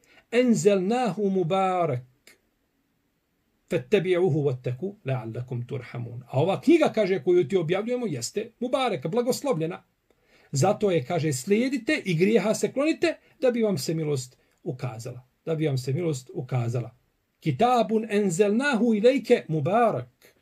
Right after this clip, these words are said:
U drugom ajetu. I knjiga koju ti objavljujemo je blagoslovljena. Pa je Kur'an opisan, znači, kao blagoslovljena knjiga, što sadrži neopisivo doje, dobro koje stalno, znači, se obnavlja i koje stalno,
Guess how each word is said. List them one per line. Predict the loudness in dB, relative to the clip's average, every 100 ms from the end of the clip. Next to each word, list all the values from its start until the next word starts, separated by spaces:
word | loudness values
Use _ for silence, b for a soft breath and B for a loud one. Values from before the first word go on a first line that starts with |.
| _
U | -4
drugom | 0 0 2
ajetu. | 0 -2 -6 -16 _ _ B B B
I | -6
knjiga | 0 4 6 6
koju | 4 0 2
ti | 6
objavljujemo | 6 6 4 2 4 4
je | 2
blagoslovljena. | 2 2 2 0 0 -2 0 0 -4 _ _ _ _ _ _ B B B
Pa | -2
je | -2
Kur'an | 0 -2 0 -2 0
opisan, | -2 0 0
znači, | -2 -4 -4
kao | 0 2 2
blagoslovljena | 0 -2 -2 -2 -2 -2 -4
knjiga, | -2 -2 -2 -6 _
što | -4 -4
sadrži | 0 -2 0 -2 -4 -8 -12 -6
neopisivo | -6 -2 -4 -2 -2 0
doje, | 0 -2 -2
dobro | -2 -2 -2
koje | -4 -4 -2
stalno, | -4 -2 -2 0 0 -2
znači, | -2 -6 -4 -6
se | -4 -6 -2
obnavlja | -2 0 -2 -2 -2
i | -4 -2
koje | -2 -2
stalno, | -2 -6 -4 -4 -6